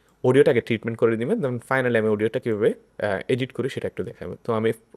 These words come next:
এখানে যদি জুম করেন, আহ, এটাকে একটু বড় করে নিই, যেহেতু আমি এখন অডিওর কাজ করবো। দেখবেন এখানে একটি ইয়ে আছে, আপনারা চাইলে ডিফল্ট ট্রানজিশন ইউজ করতে পারেন, but আমি যেটা ম্যানুয়ালি করি সেটা এটা এই, আহ, ইফেক্টস আইকনটা ধরে এদিকে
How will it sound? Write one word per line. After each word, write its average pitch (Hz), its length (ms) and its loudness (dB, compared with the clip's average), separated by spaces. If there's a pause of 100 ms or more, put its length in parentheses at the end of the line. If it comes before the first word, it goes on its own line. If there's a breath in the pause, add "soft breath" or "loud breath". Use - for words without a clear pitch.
এখানে 110 280 0
যদি 110 260 -2 (540)
জুম 147 220 0
করেন, 127 240 4
আহ, 92 760 -10
এটাকে 110 240 -4
একটু 120 180 -6
বড় 120 300 6
করে 104 180 2
নিই, 127 120 -4
যেহেতু 104 200 0
আমি 101 100 -2
এখন 123 200 -6
অডিওর 135 240 6
কাজ - 200 0
করবো। 127 180 -4
দেখবেন 143 320 0
এখানে 151 340 2
একটি - 240 -4 (460)
ইয়ে 110 120 4
আছে, 104 260 2 (160)
আপনারা 135 220 2
চাইলে 127 300 4
ডিফল্ট 135 520 2 (100)
ট্রানজিশন 113 380 -4
ইউজ 113 140 -4
করতে - 260 -2
পারেন, 156 160 2
but 123 140 0
আমি 120 160 -2
যেটা 131 260 4
ম্যানুয়ালি 127 380 2
করি 113 200 2
সেটা 123 200 2
এটা - 180 2
এই, 117 380 -2 (160)
আহ, - 480 -4 (240)
ইফেক্টস 117 320 -4
আইকনটা 110 320 -2
ধরে 120 220 0
এদিকে 107 440 -2